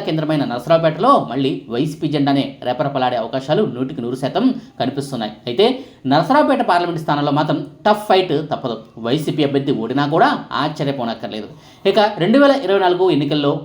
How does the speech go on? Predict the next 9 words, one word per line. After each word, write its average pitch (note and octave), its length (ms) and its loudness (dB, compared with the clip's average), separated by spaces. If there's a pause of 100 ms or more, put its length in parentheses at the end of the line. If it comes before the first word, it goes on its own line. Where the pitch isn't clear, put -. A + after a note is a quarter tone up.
(160)
వైసీపీ E3 400 0 (160)
తప్పకుండా G#3+ 420 0
గెలిచే C#3+ 260 -2
రెండో D3 180 -2
స్థానం A#3 220 4 (200)
పులివెందుల. A#2+ 380 -4 (880)
ఈ - 20 6 (140)
నియోజకవర్గంలో A#3 560 4 (100)
వైసీపీ F3 360 2